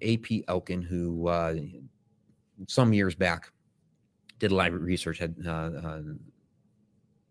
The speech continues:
had written some books on the, uh, on dream time and the, uh, Aboriginal religion.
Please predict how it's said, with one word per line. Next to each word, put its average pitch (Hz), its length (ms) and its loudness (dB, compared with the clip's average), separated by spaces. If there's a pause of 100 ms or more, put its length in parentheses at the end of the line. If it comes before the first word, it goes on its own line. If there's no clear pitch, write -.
(160)
had 92 140 -6
written 82 160 0
some 82 240 -2 (140)
books - 300 0
on 85 420 -2
the, 82 360 0
uh, 78 100 -4
on 87 80 0
dream 87 280 -2
time 82 360 -2
and 82 360 -2
the, 80 420 -4 (300)
uh, - 320 -16 (420)
Aboriginal 87 640 0
religion. 82 480 0